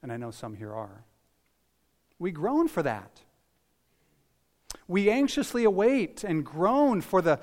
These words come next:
final stages of our adoption to be complete, when our very bodies will be redeemed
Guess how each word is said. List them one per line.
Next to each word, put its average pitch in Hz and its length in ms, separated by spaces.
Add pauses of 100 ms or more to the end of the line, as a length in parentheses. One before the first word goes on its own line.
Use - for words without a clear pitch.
(140)
final 233 520
stages 165 960
of 143 120
our 156 140
adoption 147 540
to 135 60
be 131 100
complete, 131 680 (880)
when 135 140
our 127 80
very 139 260
bodies 127 420
will 120 120
be 117 260 (120)
redeemed 110 720